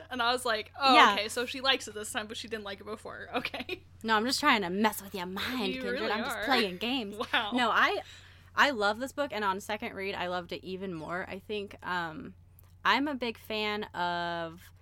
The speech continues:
Speaker 2: uh, transcendentalists,
Speaker 1: Mm-hmm.
Speaker 2: like Hemingway and Emerson and stuff.
Speaker 1: Right.
Speaker 2: Um, I really like that kind of writing. I really like, uh, oh,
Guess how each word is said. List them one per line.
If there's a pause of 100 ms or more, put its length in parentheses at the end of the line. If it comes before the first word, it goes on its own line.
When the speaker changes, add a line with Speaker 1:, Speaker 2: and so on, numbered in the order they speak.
(380)
Speaker 2:
uh, (100)
transcendentalists,
Speaker 1:
Mm-hmm. (480)
Speaker 2:
like
Hemingway
and (640)
Emerson
and
stuff.
Speaker 1:
Right. (800)
Speaker 2:
Um,
I
really
like
that
kind
of
writing.
I
really
like,
uh,
oh,